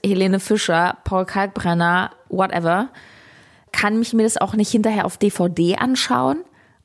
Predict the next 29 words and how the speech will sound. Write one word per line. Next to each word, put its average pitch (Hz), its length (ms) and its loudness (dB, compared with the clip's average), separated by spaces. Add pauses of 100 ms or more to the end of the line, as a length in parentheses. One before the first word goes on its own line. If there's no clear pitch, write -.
(120)
Denk 220 220 2
dran, 285 260 -2
was 226 200 -2
ich 208 100 -6
so 208 180 2
oft - 280 -4
sage, 175 340 0
Energie 180 520 2
hat 214 220 -2
ganz 196 320 0
viel 226 140 2
mit 202 160 2
deinem 185 240 2
Umfeld 196 580 0
zu - 140 -4
tun. 151 320 -6
Und 165 160 -2
wenn 185 160 0
du 196 80 2
dort, 220 480 0
auch 202 160 -2
wenn's 233 240 -2
virtuell 220 420 0
ist, 175 120 -2
spielt - 280 0
keine 233 300 0
Rolle, 180 320 0
zusammen 196 680 2
bist - 460 -4